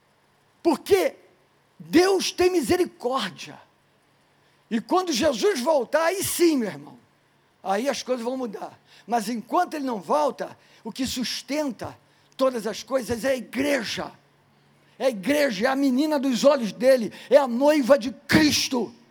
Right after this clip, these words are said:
Queria que você prestasse atenção agora.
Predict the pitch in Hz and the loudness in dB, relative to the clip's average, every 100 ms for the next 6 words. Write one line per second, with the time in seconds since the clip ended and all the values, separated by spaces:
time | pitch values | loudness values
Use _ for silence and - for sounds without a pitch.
0 | _ _ _ _ _ _ _ _ _ _ | _ _ _ _ _ _ _ _ _ _
1 | _ _ _ _ _ _ _ _ _ 208 | _ _ _ _ _ _ _ _ _ -8
2 | 233 196 208 220 208 196 208 196 190 190 | -6 -6 -6 -6 -8 -8 -10 -10 -12 -12
3 | 175 - 185 156 160 156 | -12 -12 -12 -12 -12 -12